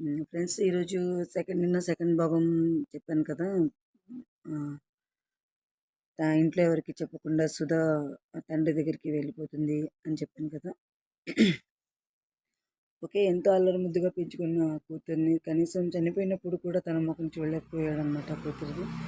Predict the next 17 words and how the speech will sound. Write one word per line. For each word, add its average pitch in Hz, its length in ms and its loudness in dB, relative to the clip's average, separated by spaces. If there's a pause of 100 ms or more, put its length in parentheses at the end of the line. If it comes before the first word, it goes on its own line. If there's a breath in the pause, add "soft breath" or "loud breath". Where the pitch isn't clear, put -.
(800)
ఆ, 311 260 4 (960)
సుధా 180 140 6
ఇంట్లో 175 300 6
ఎవరికి 165 260 2
చెప్పకుండా 156 560 -6
వెయిట్ 151 280 -6
చేసినా 160 260 -4
సరే, 156 380 -4 (260)
ఆ, 156 120 -2 (100)
తండ్రిని 156 480 0
వచ్చేలోపు 156 640 -6 (200)
దహనం 151 400 0
చేసేస్తారు. 151 760 -14 (880)
తండ్రి 165 220 2
ముఖం 165 360 -2
కూతురికి 156 500 -10 (100)
చూడలేకపోతుంది. 156 760 -4